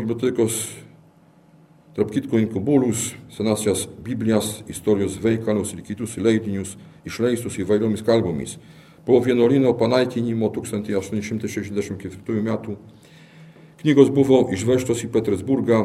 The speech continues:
Maskvą, į Vilniaus viešąją biblioteką. Tarp kitko, kai mokiausi lietuvių kalbos, buvau Vilniaus universitete ir mūsų visa grupė užsieniečių ėjo žiūrėti į tos inkubulus. Aš buvau paskutinis,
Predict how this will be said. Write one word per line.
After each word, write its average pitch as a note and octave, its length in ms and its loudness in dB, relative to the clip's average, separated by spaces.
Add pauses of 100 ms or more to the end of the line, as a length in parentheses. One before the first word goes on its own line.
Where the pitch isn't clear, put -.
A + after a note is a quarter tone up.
(320)
Maskvą, G2+ 800 -2
į F2 80 -6
Vilniaus G#2+ 400 -2
viešąją F#2 320 -2
biblioteką. E2+ 560 -2
Tarp - 240 -12
kitko, G#2 300 -4 (260)
kai F#2+ 160 -4
mokiausi F#2+ 380 -4
lietuvių F2+ 320 -8
kalbos, F#2+ 400 -4 (420)
buvau F2 460 -6 (420)
Vilniaus F#2+ 320 -4
universitete F#2 720 -4
ir F2 140 -10 (720)
mūsų F#2+ 260 -6
visa G2 160 -8
grupė G#2 320 -6
užsieniečių G2+ 480 -6 (720)
ėjo G2+ 180 2 (560)
žiūrėti G#2 480 0
į F2+ 80 -8
tos G2+ 160 -6
inkubulus. G#2 680 -4 (500)
Aš F2+ 80 -4
buvau G#2+ 220 -4
paskutinis, A2 580 -6